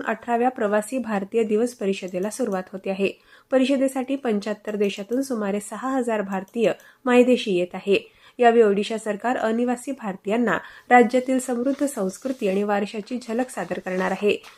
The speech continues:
संमेलनाची सुरुवात युवा प्रवासी भारतीय दिवसानं होणार आहे. राज्य सरकारनं युवा व्यवहार आणि क्रीडा मंत्रालयाच्या सहकार्यानं या कार्यक्रमाचं आयोजन केलं आहे. एक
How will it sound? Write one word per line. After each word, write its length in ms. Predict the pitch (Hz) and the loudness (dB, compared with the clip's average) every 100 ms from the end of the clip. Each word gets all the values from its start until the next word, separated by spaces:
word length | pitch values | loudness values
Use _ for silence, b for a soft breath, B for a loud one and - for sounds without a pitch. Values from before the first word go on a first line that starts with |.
| - 254 | -6 0
संमेलनाची 540 | 214 202 196 196 208 | 4 4 4 2 -2
सुरुवात 340 | 202 202 202 240 | -4 -4 -2 -4
युवा 220 | 226 196 | -2 0
प्रवासी 560 | 190 - 190 190 196 240 | -2 -2 -2 -2 -4 -8
भारतीय 440 | 208 196 185 196 | -6 -6 -4 -6
दिवसानं 420 | 185 185 180 196 190 | -2 -4 -4 -6 -4
होणार 220 | 185 180 | -2 -4
आहे. 180 | 185 254 262 B B B | -2 -4 -4 B B B
राज्य 300 | 269 254 285 | 4 6 2
सरकारनं 480 | 277 233 254 247 196 - | -2 -2 0 2 2 0
युवा 280 | 220 240 233 | 0 2 2
व्यवहार 420 | 214 196 214 185 - | 0 -2 -2 -2 -2
आणि 120 | 208 | -4
क्रीडा 300 | 247 240 262 | -2 0 0
मंत्रालयाच्या 640 | 247 190 190 190 185 202 | 0 -4 -2 -2 -4 -8
सहकार्यानं 680 | 196 190 185 185 202 247 214 - B B - | -6 -8 -4 0 2 2 0 -2 B B 4
या 120 | 269 | 4
कार्यक्रमाचं 680 | 269 185 180 190 190 185 185 | 6 2 2 2 2 0 2
आयोजन 360 | 175 175 240 247 | 2 2 -2 -2
केलं 200 | 190 180 | -2 -2
आहे. 360 | 202 208 - _ _ b b _ | 0 0 0 _ _ b b _
एक 200 | 269 | 2